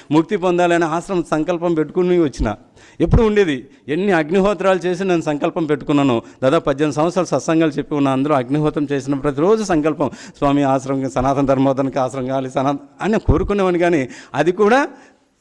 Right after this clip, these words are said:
మొన్న మాఘమాసంలో స్వామి శంకుస్థాపన చేయించారు. ఈ శ్రావణ మాసంలో,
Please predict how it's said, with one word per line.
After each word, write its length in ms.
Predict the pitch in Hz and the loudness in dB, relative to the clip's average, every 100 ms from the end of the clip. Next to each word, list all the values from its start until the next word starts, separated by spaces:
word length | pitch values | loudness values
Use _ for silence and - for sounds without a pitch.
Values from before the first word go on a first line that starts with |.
| _ - | _ -2
మొన్న 220 | 147 156 | 2 4
మాఘమాసంలో 600 | 147 147 170 180 185 190 | 4 2 2 2 0 -4
స్వామి 480 | - 156 165 151 113 - _ _ _ _ _ - | 0 2 4 2 -2 -12 _ _ _ _ _ -2
శంకుస్థాపన 460 | 151 156 151 147 151 | 0 0 0 0 2
చేయించారు. 580 | 147 151 147 151 180 - 139 | 2 2 2 0 -2 -4 -6
ఈ 100 | 123 | 0
శ్రావణ 220 | 135 147 | 2 2
మాసంలో, 600 | 156 143 147 151 131 | 2 0 0 2 2